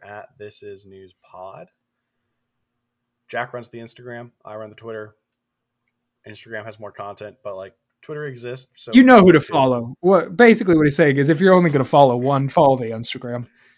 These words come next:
Speaker 1: Um,
Speaker 2: Money's always, always welcomed. I'll never turn down money. Me and Bernie
Speaker 1: Yeah.
Speaker 2: Sanders have that in common, at least.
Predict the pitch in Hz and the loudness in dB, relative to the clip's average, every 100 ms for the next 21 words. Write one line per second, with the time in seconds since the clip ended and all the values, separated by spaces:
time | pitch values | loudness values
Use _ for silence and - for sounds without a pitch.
0 | _ _ 127 131 127 123 117 110 104 101 | _ _ -8 -6 -6 -10 -12 -14 -16 -20
1 | 101 _ _ _ _ _ - 165 175 165 | _ _ _ _ _ _ -2 4 4 4
2 | 156 160 151 147 139 - - - 147 151 | 6 6 6 4 0 -4 -10 -2 2 4
3 | 143 139 127 - - _ 151 127 120 113 | 4 0 -4 -8 -10 _ -10 -8 -8 -14
4 | 120 - _ _ _ - 143 147 139 131 | -18 -20 _ _ _ -12 -6 -4 -4 -6
5 | 131 127 117 120 135 _ _ _ _ _ | -8 -10 -12 -18 -20 _ _ _ _ _
6 | _ _ _ _ _ _ _ _ _ _ | _ _ _ _ _ _ _ _ _ _
7 | 160 170 160 151 143 139 151 143 127 139 | 0 0 2 2 0 -2 -4 -4 -2 -4
8 | 127 110 107 107 107 110 - 113 - | -4 -6 -10 -12 -14 -16 -16 -16 -16